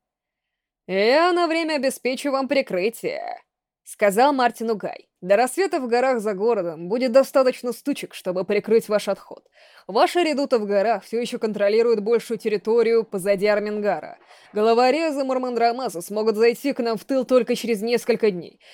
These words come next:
Будем надеяться, что они будут искать только тех, кто движется по направлению к городу, а не из него". Мартин добавил: "Мы выйдем пешими,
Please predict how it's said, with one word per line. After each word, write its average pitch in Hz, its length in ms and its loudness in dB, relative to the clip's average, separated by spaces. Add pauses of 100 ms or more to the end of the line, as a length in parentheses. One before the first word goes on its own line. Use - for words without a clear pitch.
(120)
Будем 269 200 -2
надеяться, 339 520 0
что - 180 0
они 262 180 2
будут 233 280 2
искать 233 320 -2
только 214 260 -2
тех, 233 360 -4
кто 196 180 -4
движется 214 400 2
по 208 80 -4
направлению 202 500 0
к - 20 -8
городу, 185 500 -2 (220)
а 202 200 4
не 226 300 0
из - 260 -8
него". 185 440 -6 (560)
Мартин 330 320 0
добавил: 262 540 2 (800)
"Мы 240 280 2
выйдем 302 380 2
пешими, 185 640 -4